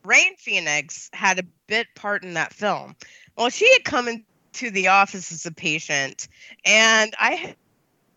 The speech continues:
I was working with this older woman by the name of Linda, who was, like, awesome as shit. And, um, <laughs> so Rain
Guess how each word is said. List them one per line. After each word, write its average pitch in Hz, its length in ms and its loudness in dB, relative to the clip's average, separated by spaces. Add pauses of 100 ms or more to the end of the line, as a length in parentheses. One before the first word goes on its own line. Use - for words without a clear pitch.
(640)
I 233 160 4
was 285 220 -10
working 226 460 -10
with 190 160 -8
this 185 180 -10
older 185 360 -10
woman 147 560 -2
by 175 200 0
the 185 80 -8
name 180 180 0
of 165 140 -10
Linda, 151 300 -2
who 165 120 -12
was, 165 180 -10
like, 143 180 -2 (100)
awesome 175 400 -4
as 147 60 -14
shit. - 400 -8 (1160)
And, 240 580 4
um, 208 340 2 (100)
<laughs> - 1000 -10
so 269 520 2
Rain 262 180 2